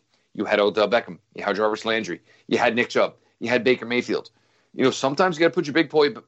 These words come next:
big boy pants on. They didn't get it done, whatever happens with this current regime, the thing is, it's going to be aligned and it's gonna be unified. Whether it works or not,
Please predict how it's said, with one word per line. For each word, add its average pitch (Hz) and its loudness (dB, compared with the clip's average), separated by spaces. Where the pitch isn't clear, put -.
big 143 2
boy 143 2
pants 139 -8
on. 139 -4
They 120 -6
didn't 123 -2
get 113 2
it - -10
done, 90 -4
whatever 143 0
happens 120 -6
with 104 -16
this 110 -10
current 120 -4
regime, 117 -4
the 117 0
thing 156 0
is, 120 2
it's - -10
going 143 0
to 139 -12
be 139 2
aligned 113 0
and 123 -4
it's 113 -8
gonna 143 4
be 147 0
unified. 131 -2
Whether 120 2
it 90 -6
works 123 2
or 175 4
not, 160 0